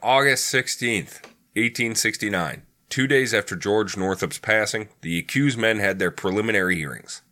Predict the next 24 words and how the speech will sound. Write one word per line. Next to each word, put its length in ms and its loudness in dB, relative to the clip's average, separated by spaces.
Four 280 4
of 80 0
them 180 4
were 140 2
released 440 0
outright. 420 -2
The 140 0
other 160 2
five 340 2
were 80 -6
charged 420 0
with 140 -6
first-degree 600 0
murder 480 0
and 120 -2
ordered 420 -2
held 360 0
in 120 -2
Ramsey 400 -2
County 340 -2
Jail 340 -2
at 100 -6
Saint 340 -2
Paul 380 0